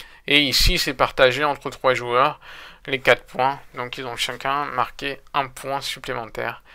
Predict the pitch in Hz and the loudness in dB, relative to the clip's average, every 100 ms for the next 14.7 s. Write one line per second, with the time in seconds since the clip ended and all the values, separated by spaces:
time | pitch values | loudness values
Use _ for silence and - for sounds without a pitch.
0 | _ - 127 120 117 - 139 - - - | _ -8 -6 -6 -8 -4 -4 -4 -14 -20
1 | - - - - - 127 120 110 110 - | -20 -20 -16 -12 -6 -2 -2 -2 -4 -6
2 | - - 151 147 131 123 - 113 107 - | -10 -12 -16 -16 -14 -12 -10 -8 -10 -10
3 | - - - - - - - - - - | -14 -20 -20 -18 -16 -16 -20 -20 -20 -20
4 | - - - - - - - - - - | -20 -20 -20 -20 -20 -20 -20 -20 -20 -20
5 | - - - - - 151 143 139 139 139 | -20 -20 -20 -16 -6 0 2 2 0 -4
6 | 139 139 143 147 143 - _ _ _ - | -4 -6 -6 -10 -16 -20 _ _ _ -20
7 | - - _ - 156 147 135 143 160 175 | -20 -20 _ -6 -4 -2 -4 2 8 8
8 | 170 170 - - - - - - 143 139 | 8 2 -16 -20 -20 -20 -20 -6 -2 -2
9 | 131 151 143 127 131 160 160 143 127 - | -2 0 0 0 0 2 4 2 0 -14
10 | - 156 143 139 135 151 139 143 135 135 | -14 -8 -6 -6 -6 -6 -4 -2 -2 -2
11 | 143 151 147 165 170 151 - - - - | -4 -4 -6 -10 -6 -2 -2 -2 -4 -10
12 | - - - - 139 131 127 - 139 127 | -18 -14 -12 -10 -6 -6 -6 -6 -4 -2
13 | 156 151 - 156 - 151 139 143 135 - | -2 -2 -4 -6 -4 -4 -2 -4 -6 -8
14 | 139 - 131 123 117 139 | -6 -2 -2 -2 -6 -10